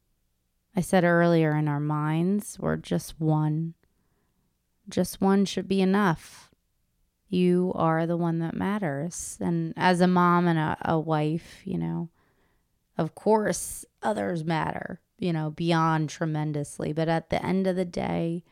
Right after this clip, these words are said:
we need to feel that love and respect and power within, um, to be our best selves for, for the people that matter along with us. It's no good feeling like a speck.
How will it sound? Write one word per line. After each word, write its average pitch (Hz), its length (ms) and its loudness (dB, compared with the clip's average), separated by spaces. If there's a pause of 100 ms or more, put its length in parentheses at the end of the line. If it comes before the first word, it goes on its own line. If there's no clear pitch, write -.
(600)
we 170 140 2
need 160 220 0
to 160 100 -6
feel 160 400 -4
that 156 240 -4
love 147 320 -2
and 147 140 -4
respect 151 680 -6
and 160 200 -4
power 151 540 -2
within, 160 640 -2 (1080)
um, 170 400 -2 (360)
to 180 100 0
be 175 220 2
our 175 100 4
best - 580 0 (200)
selves - 920 -2 (200)
for, - 420 -2
for - 160 -4
the 156 100 0
people 151 400 -8
that 151 140 -6
matter 147 460 -2
along 147 320 0
with 147 240 -2
us. - 560 -6 (1400)
It's - 240 -10
no 175 220 4
good 160 280 2
feeling 160 480 -2
like 156 220 -6
a 147 60 -4
speck. - 680 -8